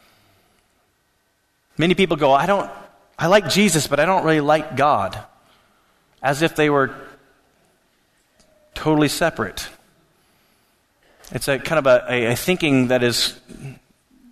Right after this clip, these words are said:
is, is divided. But the fact is, when you see Jesus, you've seen the Father.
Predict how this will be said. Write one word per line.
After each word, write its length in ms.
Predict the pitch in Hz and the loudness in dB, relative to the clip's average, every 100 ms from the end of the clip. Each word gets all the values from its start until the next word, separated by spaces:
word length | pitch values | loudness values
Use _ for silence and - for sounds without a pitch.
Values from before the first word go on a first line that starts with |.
| _ _ - - | _ _ -10 -8
is, 340 | 135 131 107 | -2 -2 -2
is 180 | - 131 | -2 -2
divided. 560 | 117 123 139 165 110 92 107 - _ _ _ _ _ _ _ _ _ _ _ _ _ _ _ _ _ _ _ _ - | 0 0 0 0 -4 -8 -16 -18 _ _ _ _ _ _ _ _ _ _ _ _ _ _ _ _ _ _ _ _ -6
But 100 | 147 | -2
the 80 | 156 | 2
fact 300 | 190 185 202 | 4 6 4
is, 160 | 180 | 2
when 180 | 151 170 | 2 2
you 120 | 170 | 2
see 280 | 156 - 214 | 2 2 2
Jesus, 800 | 151 143 226 180 131 - - - - _ _ _ _ _ _ _ _ _ _ - | 2 2 2 2 0 -2 -6 -8 -14 _ _ _ _ _ _ _ _ _ _ -4
you've 160 | 120 120 | -2 -2
seen 240 | 143 135 | 0 0
the 80 | 120 | 0
Father. 480 | - 143 139 104 | 0 0 0 -4